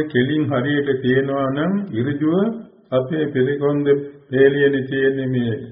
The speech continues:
සුසුම්නාව කියන වම් මේ ශරීරයේ ලේ ධාතුව ගමන් කරන අවයවය. එතකොට ඒක කෙලින්ම මොළයට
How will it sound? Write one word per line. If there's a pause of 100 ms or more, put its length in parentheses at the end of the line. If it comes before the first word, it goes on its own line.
සුසුම්නාව (100)
කියන (580)
වම්
මේ
ශරීරයේ
ලේ
ධාතුව
ගමන්
කරන
අවයවය. (460)
එතකොට
ඒක
කෙලින්ම (840)
මොළයට